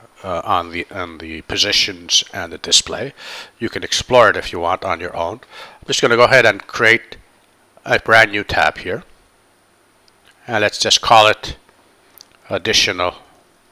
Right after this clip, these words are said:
info. And keep everything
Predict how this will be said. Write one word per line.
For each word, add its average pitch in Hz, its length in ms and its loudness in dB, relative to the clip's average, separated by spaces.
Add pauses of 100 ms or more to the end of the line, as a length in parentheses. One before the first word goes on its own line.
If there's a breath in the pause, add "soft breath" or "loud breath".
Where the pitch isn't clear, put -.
(2250)
info. 131 480 0 (4000)
And - 100 -18
keep - 220 -2
everything 143 440 2